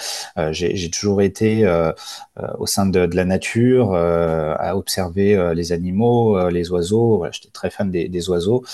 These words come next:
Euh, je suis toujours, hein, mais <laughs> un petit peu plus loin, du coup, très occupé.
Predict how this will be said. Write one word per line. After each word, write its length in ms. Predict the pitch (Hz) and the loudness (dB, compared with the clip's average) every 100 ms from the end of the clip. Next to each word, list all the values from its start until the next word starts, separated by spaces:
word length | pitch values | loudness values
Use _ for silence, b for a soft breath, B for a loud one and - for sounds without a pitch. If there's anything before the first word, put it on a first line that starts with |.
| B B - | B B -12
Euh, 60 | - | -12
je 120 | - | -12
suis 160 | - - | -16 -16
toujours, 400 | - 90 110 95 | -10 0 2 2
hein, 80 | 92 | 0
mais 240 | 80 76 - | -2 -6 -6
<laughs> 60 | - | -8
un 80 | 110 | -6
petit 160 | - - | -8 -6
peu 120 | - | -8
plus 200 | - 101 | -6 -2
loin, 160 | 101 | 0
du 140 | 107 87 | 0 0
coup, 180 | - 117 | -6 -8
très 280 | - 92 90 | -6 -4 -4
occupé. 400 | - - 117 | -4 -2 -2